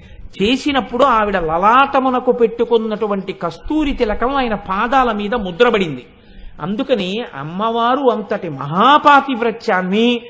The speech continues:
తన బొట్టు చేత కూడా ఆవిష్కరిస్తూ ఉంటుంది. మీరు ఒక విషయాన్ని బాగా జ్ఞాపకం పెట్టుకోవలసి ఉంటుంది. కనుబొమల మధ్యలో ఉండేటటువంటి ఆజ్ఞాచక్రం మీద మాత్రమే ఈ బొట్టు పెట్టుకుంటారు.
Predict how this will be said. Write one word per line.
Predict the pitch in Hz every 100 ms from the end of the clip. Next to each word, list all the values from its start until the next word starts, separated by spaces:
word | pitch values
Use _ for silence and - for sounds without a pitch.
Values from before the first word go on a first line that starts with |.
| - _
తన | 190 180
బొట్టు | 120 165 - -
చేత | 311 311 302 294
కూడా | 247 247
ఆవిష్కరిస్తూ | 214 196 196 247 202 - 196
ఉంటుంది. | 156 - - _ - - - - - _ _ - - _ -
మీరు | 175 220 220
ఒక | 202 226 220
విషయాన్ని | 196 156 233 254 269
బాగా | 208 185 202
జ్ఞాపకం | 196 180 190 233 240
పెట్టుకోవలసి | 214 208 214 190 190
ఉంటుంది. | 147 120 98 _ _ _ _ _ _ _ -
కనుబొమల | 175 226 285 302 294 285
మధ్యలో | 254 220 175 247 262 254 254
ఉండేటటువంటి | 240 240 226 233 226 202 214 202 196 190
ఆజ్ఞాచక్రం | 160 196 175 156 262 277 269 247 - 240 226
మీద | 226 226 214
మాత్రమే | 214 214 208 - 214 214 240 254 185 196 262 - _ _ 208
ఈ | 214 226 226 - 131
బొట్టు | 160 185 262
పెట్టుకుంటారు. | 214 160 160 123 -